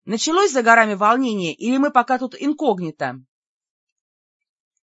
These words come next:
Бен на мгновение задумался,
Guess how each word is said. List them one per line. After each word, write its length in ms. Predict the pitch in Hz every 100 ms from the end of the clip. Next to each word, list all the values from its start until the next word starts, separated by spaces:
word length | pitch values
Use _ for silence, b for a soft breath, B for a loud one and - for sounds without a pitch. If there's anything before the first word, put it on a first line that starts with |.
| _ _ _ _ _ _ _ _
Бен 320 | 190 285 392
на 80 | 381
мгновение 480 | 339 277 294 339 330
задумался, 880 | 277 302 247 285 269 254 - 240